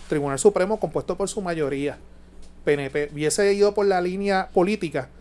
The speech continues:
ganaba Pedro Pierluisi y unánimemente le fallaron en contra.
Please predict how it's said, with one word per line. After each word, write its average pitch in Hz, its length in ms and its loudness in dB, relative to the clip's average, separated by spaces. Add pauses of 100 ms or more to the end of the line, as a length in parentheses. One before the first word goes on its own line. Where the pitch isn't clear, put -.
(280)
ganaba 143 400 2
Pedro 147 240 0
Pierluisi 147 500 -6
y 180 120 -4
unánimemente 156 680 0
le 208 60 2
fallaron 160 400 0
en 147 100 -6
contra. 143 420 -2